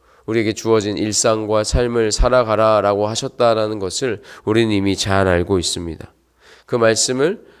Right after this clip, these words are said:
한 주간 동안의 삶 가운데 늘 묵상하고 삶에 넘치게 하여서 그 말씀을 늘 기억하고 하나님과 동행하는 삶을 살아야 된다라는 것을 우리도 이미 잘 알고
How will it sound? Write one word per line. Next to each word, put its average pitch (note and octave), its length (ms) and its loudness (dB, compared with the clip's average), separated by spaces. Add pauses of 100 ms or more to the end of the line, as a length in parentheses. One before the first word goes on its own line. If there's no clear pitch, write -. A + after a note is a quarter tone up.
(260)
한 D3+ 240 -6
주간 C3+ 340 -2
동안의 A2+ 460 0
삶 A#2+ 260 -6
가운데 A2 480 -2
늘 G2+ 180 -2
묵상하고 A2 920 -4
삶에 B2 380 -2
넘치게 G#2+ 440 -4
하여서 A2 640 -6 (180)
그 - 100 -6
말씀을 A2+ 460 0
늘 G#2 140 -4
기억하고 A#2+ 760 -2 (220)
하나님과 C#3 500 0
동행하는 A#2 540 0
삶을 A#2 420 -2
살아야 C3+ 360 0
된다라는 G2+ 480 -2
것을 D3 340 -4 (300)
우리도 B2+ 520 0
이미 G#2+ 440 -4 (240)
잘 B2+ 440 -2 (200)
알고 E2 560 -4